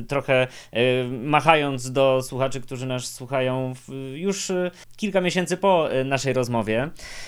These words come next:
Em, jak myślisz, jak będą wyglądały trendy w takiej zarobkowej, życiowej, rodzinnej, e, migracji, chociażby Polaków? No bo mamy,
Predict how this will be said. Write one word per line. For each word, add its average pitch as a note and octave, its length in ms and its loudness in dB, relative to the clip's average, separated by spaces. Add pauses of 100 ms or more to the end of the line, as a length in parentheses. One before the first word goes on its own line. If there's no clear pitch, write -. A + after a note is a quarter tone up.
(140)
Em, B2 560 -2
jak G3+ 240 -2
myślisz, D#3+ 280 -2
jak A#3+ 100 0
będą C#3+ 680 -2
wyglądały B2+ 640 0
trendy B2 760 0
w - 240 -14
takiej A#2+ 560 -2 (380)
zarobkowej, E3 1080 2 (280)
życiowej, C#3+ 960 4
rodzinnej, B2+ 960 0
e, A#2+ 200 0
migracji, A#2+ 960 -2 (120)
chociażby G#3 360 -2
Polaków? A#2 600 0
No D3+ 140 -8
bo D#3 260 0
mamy, F3+ 600 0